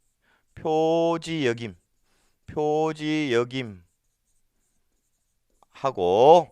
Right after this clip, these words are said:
뭐한다? 유의 환경은, 유해 위험이죠.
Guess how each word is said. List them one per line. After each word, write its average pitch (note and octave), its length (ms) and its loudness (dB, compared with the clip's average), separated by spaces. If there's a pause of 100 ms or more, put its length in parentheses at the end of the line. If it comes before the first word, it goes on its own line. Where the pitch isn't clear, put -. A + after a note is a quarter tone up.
(120)
뭐한다? A#2 520 4 (220)
유의 G3 400 2
환경은, D3+ 720 4 (680)
유해 A#2 260 -4
위험이죠. D3 560 0